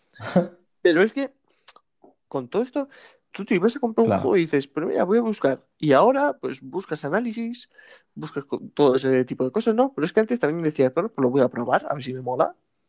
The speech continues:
Speaker 2: ¿No? Pu-, puede estar bien. Ahora, como mucho, ¿qué puedes hacer? Probar,
Speaker 1: Mm.
Speaker 2: eh, pues, el juego anterior. Porque, como hemos dicho antes, tienes un servicio, ¿no? Y lo tienes antes. Cosas así. Y creo que ahora,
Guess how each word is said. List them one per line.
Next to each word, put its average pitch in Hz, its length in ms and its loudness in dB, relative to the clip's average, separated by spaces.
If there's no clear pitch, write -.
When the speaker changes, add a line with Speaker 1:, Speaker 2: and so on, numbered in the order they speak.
Speaker 2:
¿No? 277 320 -8
Pu-, 131 200 -8
puede 151 140 4
estar 135 160 0
bien. 180 280 -4
Ahora, 254 320 2
como 160 200 0
mucho, 202 260 -6
¿qué 185 80 -6
puedes 190 160 -4
hacer? 240 260 -4
Probar, 151 480 -2
Speaker 1:
Mm. 143 220 0
Speaker 2:
eh, 117 180 -16
pues, 131 180 -10
el 127 160 -6
juego 170 280 -4
anterior. 143 480 -4
Porque, 131 400 -4
como 131 180 -4
hemos 131 140 -4
dicho 127 140 -2
antes, 131 180 -6
tienes 143 200 -4
un 127 60 -10
servicio, 202 380 -4
¿no? 220 100 -4
Y 190 60 -4
lo 139 120 -2
tienes 127 260 -10
antes. - 340 -8
Cosas 233 300 0
así. 139 300 -2
Y 160 120 -10
creo 294 240 2
que 233 120 0
ahora, 277 380 0